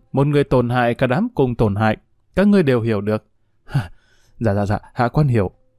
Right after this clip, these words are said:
Câu cửa miệng này vừa thốt ra, mọi người liền biết là con rối tri huyện Kiều Đại Lão Gia mở miệng. Quả nhiên, thân mình của Kiều Ngư Thụ mập mạp ủi đến đằng trước, cười nịnh nói: "Cũng bởi vì như vậy, hạ quan và một đám đồng liêu mới nghĩ tới quốc công gia ngài đó.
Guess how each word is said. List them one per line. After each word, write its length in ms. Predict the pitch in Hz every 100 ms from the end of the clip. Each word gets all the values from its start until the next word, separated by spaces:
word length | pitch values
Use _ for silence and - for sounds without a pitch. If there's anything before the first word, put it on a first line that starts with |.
| _ _ -
Câu 240 | 127 127 123
cửa 140 | 123
miệng 200 | 110 117
này 120 | 123
vừa 160 | 107 107
thốt 180 | 156 147
ra, 260 | 117 113 -
mọi 160 | 123 131
người 140 | 139
liền 180 | 139 139
biết 140 | 262 - -
là 220 | 123 127
con 260 | - 190 180
rối 160 | 202 240
tri 140 | 202
huyện 220 | 156 120 113
Kiều 260 | 135 123
Đại 160 | 120 110
Lão 140 | 156
Gia 200 | 160 165
mở 160 | 127 101
miệng. 220 | 107 - _ _ _ _ _ -
Quả 220 | 117 92
nhiên, 340 | 98 120 127 - _ -
thân 140 | 214
mình 140 | 170
của 100 | 139
Kiều 180 | 123 139
Ngư 140 | 147 226
Thụ 160 | 147
mập 200 | 120 120
mạp 240 | 123 117 -
ủi 260 | 123 107
đến 160 | 113 190
đằng 140 | 117
trước, 340 | - 175 233 -
cười 160 | 113
nịnh 220 | 104 117
nói: 300 | 117 117 170 - _ _ _ -
"Cũng 220 | - 147
bởi 120 | 156 101
vì 180 | 107
như 120 | 110 113
vậy, 160 | 110 - -
hạ 140 | 147
quan 260 | 143 165 139
và 100 | 104
một 120 | 104
đám 240 | 104 180
đồng 180 | 139 104
liêu 160 | 120 123
mới 160 | 120
nghĩ 100 | 143
tới 320 | 143 123 147
quốc 140 | - 151
công 200 | 135 123
gia 160 | 113
ngài 260 | 107 107 92
đó. 200 | 110